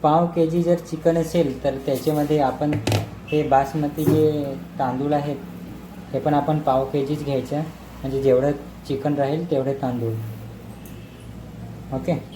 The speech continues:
तर आता हे थोडंसं आपण वॉश करून घेणार आहोत, त्याच्यानंतर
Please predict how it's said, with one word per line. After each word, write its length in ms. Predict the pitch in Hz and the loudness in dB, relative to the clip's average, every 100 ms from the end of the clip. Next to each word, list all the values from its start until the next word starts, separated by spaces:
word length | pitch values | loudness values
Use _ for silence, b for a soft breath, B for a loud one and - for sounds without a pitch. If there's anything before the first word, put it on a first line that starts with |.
| - - - 135 | -14 -14 -10 -2
तर 60 | |
आता 220 | 127 127 | 0 2
हे 220 | 143 147 147 | 0 0 -2
थोडंसं 500 | - - 143 156 143 | -4 0 0 2 0
आपण 180 | 156 | 2
वॉश 260 | 151 139 143 | 2 2 0
करून 280 | - 147 151 | -2 0 0
घेणार 240 | 147 147 | 2 2
आहोत, 200 | 143 175 - - - - - - - - | 2 0 -4 -16 -16 -16 -14 -14 -14 -8
त्याच्यानंतर 500 | 139 135 147 147 170 | -4 0 2 2 2